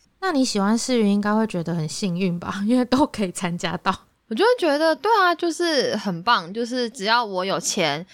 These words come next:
Speaker 2: 有时间，大部分的机会都可以把握住的感觉真的蛮强烈的。
Speaker 1: 嗯。
Speaker 2: 虽然我会说，我觉得那一整年，就是像英镑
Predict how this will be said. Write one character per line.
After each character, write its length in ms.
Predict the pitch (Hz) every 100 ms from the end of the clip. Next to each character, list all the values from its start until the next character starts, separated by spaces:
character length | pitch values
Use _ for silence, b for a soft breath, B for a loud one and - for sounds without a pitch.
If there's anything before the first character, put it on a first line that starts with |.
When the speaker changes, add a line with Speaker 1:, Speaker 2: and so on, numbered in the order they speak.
| B B
Speaker 2:
有 140 | -
时 280 | 170 - 180
间， 380 | 165 185 180 196 -
大 140 | 311
部 80 | 294
分 180 | 294 262
的 80 | 202
机 240 | 185 208
会 120 | 214 185
都 140 | 180
可 140 | 180
以 100 | 151
把 160 | 156 -
握 180 | - 156
住 340 | - 175 131 - _ -
的 80 | 202
感 240 | 175 160
觉 120 | 170
真 160 | 170 202
的 120 | 175
蛮 180 | 135 143
强 240 | - -
烈 140 | 143 -
的。 160 | -
Speaker 1:
嗯。 120 | - 196 _ _ _ _
Speaker 2:
虽 160 | - 392
然 140 | 226
我 60 | 226
会 80 | 247
说， 100 | 262
我 80 |
觉 100 | 185 180
得 40 |
那 140 | 202 -
一 100 | 254
整 280 | - 143
年， 320 | 156 147 143 185
就 100 | 226
是 60 |
像 320 | 214 226 160 - _ -
英 240 | 226 220
镑 260 | 214 196